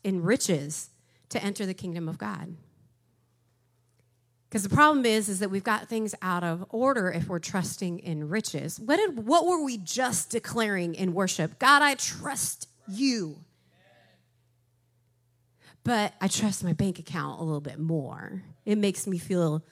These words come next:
happy and secure when there's money in there and all the bills are paid.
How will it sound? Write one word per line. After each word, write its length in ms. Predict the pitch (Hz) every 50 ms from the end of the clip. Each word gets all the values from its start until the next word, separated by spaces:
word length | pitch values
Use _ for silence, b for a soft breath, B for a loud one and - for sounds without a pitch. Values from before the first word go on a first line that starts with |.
| b b b b b b b b b -
happy 460 | 233 233 202 196 - 185 170 151 147
and 140 | 156 156 147
secure 480 | - 165 - - - 247 226 196 180
when 160 | 165 170 165 160
there's 180 | 156 165 165
money 360 | 170 185 208 220 208 185 175
in 100 | 175 170
there 160 | 170 160 160 156
and 100 | 160 170
all 120 | 190 196
the 80 | 180 170
bills 320 | 160 214 226 214 202 -
are 80 | 175 165
paid. 480 | - 180 175 165 160 160 156 170 b